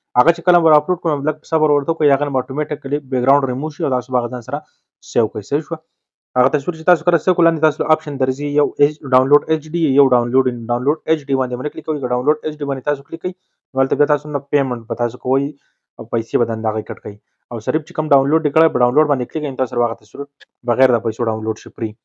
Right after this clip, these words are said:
بیا به سمپل تاسو راشئ او دا پټ ایډیټر ایپ چې کوم دی، دا به تاسو اوپن کوئ. صحیح شوه؟ چې دا هم اوپن کو، دلته کې به تاسو کلیک کوئ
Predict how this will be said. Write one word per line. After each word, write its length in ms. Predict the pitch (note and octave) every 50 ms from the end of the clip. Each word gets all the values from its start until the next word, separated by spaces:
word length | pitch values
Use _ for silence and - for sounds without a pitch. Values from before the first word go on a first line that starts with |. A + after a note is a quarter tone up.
| _ _ _ _ _ _ _ -
بیا 160 | B2 D3 E3+ E3+ E3+
به 100 | D#3 -
سمپل 280 | E3 E3+ E3 E3 D#3 -
تاسو 180 | E3 D3+ D#3 D3+
راشئ 220 | D#3 C#3 - E3+ F#3 - _ _ _ _ _ - C3
او 40 | B2 B2 B2+ B2+
دا 60 | D3 C#3+ C#3+
پټ 140 | - D3 - -
ایډیټر 380 | - D3 C#3 C3+ C3 C3+ C3+ C3+ -
ایپ 180 | - C3 C3 B2+ -
چې 100 | C3 -
کوم 160 | C3 C3 B2+
دی، 80 | C3 B2+
دا 60 | C3 B2
به 60 | - B2+
تاسو 220 | A#2+ - - E3+ - _ _ _ _ _ _ _ _ _ _ _ _ _ _ _ _ _ _ _ _ _
اوپن 320 | C#3+ C3 A#2+ A#2 - A2+ G#2 -
کوئ. 80 | G#2+ G#2 -
صحیح 160 | C3+ C#3 C#3
شوه؟ 140 | - - D3+
چې 60 | C3+ C#3
دا 80 | D3 D#3
هم 140 | D#3 D#3+
اوپن 200 | D#3+ D#3+ E3+ D#3 - -
کو، 100 | D3 D3+ - _ _ _ _ _ -
دلته 180 | C#3+ C#3+ -
کې 80 | D#3 D3+ D3+
به 80 | D#3
تاسو 200 | D#3+ D3+ - -
کلیک 120 | - D3+ - D#3+
کوئ 80 | D3